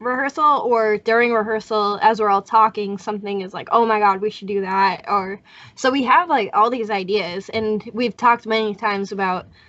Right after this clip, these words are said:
like, yeah, no matter what, we're gonna keep working together. Like, so I don't know as far as a spin-off show. I don't think we're gonna go that route, but, um, we're definitely gonna be putting content out as a group.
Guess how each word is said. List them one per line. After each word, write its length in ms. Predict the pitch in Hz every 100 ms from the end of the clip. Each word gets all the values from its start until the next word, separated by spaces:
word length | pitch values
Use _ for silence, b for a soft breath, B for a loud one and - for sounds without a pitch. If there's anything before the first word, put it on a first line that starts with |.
| b b _ _
like, 240 | 214 190 - _
yeah, 440 | - 240 202 180 - 85 _ -
no 100 | 247
matter 300 | 254 247 233
what, 240 | 240 214
we're 100 | 208
gonna 180 | 214 214
keep 180 | 233 202
working 300 | 202 220 208
together. 380 | 185 180 180 180
Like, 500 | 165 - - _ _ -
so 360 | - 214 196 - _ _ _ _ _ _ - _
I 80 | 240
don't 120 | 262 247
know 200 | 247 226
as 240 | - 226
far 160 | - 208
as 160 | 202 -
a 100 | 220
spin-off 520 | - 262 254 220 214
show. 140 | -
I 320 | 208 208 202 220
don't 160 | 247
think 120 | 233
we're 120 | 247 247
gonna 140 | 214
go 100 | 202
that 260 | 196 202 196
route, 320 | 190 190 196
but, 280 | 220 202 - B B B
um, 480 | 233 214 196 - 214
we're 140 | 233
definitely 480 | - 240 233 240 226
gonna 180 | 220 202
be 180 | 208 202
putting 420 | 214 196 196 196 _ -
content 420 | 220 214 226 208
out 160 | 185 147
as 180 | 208 196
a 60 |
group. 460 | - 196 196 190